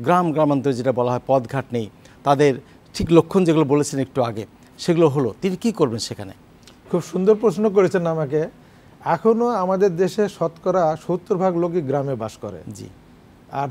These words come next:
Speaker 2: তিরিশ ভাগ করে শহরে, এবং তিরিশ ভাগের মধ্যে সব জায়গায় কিন্তু হার্টের ট্রিটমেন্ট পূর্ণ পায় না।
Speaker 1: জি।
Speaker 2: তাদের যে এখন একটা জিনিস বলবো যে আমাদের যোগাযোগ ব্যবস্থা আগের মতো না,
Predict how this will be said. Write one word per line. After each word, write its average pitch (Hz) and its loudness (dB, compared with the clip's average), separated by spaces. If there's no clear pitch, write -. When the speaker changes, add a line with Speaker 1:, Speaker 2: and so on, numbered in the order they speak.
Speaker 2:
তিরিশ 185 0
ভাগ 185 -2
করে 180 0
শহরে, 180 0
এবং 190 -2
তিরিশ 175 -2
ভাগের 202 0
মধ্যে 202 0
সব 160 -4
জায়গায় 185 -2
কিন্তু 180 -6
হার্টের 139 -6
ট্রিটমেন্ট 165 -8
পূর্ণ 196 -4
পায় 143 0
না। 90 -14
Speaker 1:
জি। - -14
Speaker 2:
তাদের 180 2
যে 170 -2
এখন 165 -2
একটা 156 -4
জিনিস 214 -2
বলবো 180 2
যে 156 -4
আমাদের 170 -2
যোগাযোগ 170 0
ব্যবস্থা 175 -4
আগের 147 -2
মতো 139 -6
না, 87 -12